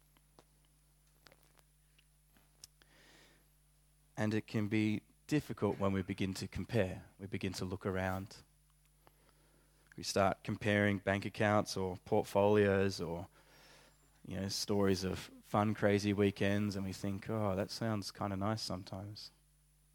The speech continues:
But we need to remind,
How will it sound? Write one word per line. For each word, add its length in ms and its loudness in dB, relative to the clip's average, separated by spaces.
But 100 0
we 80 4
need 140 4
to 80 2
remind, 520 6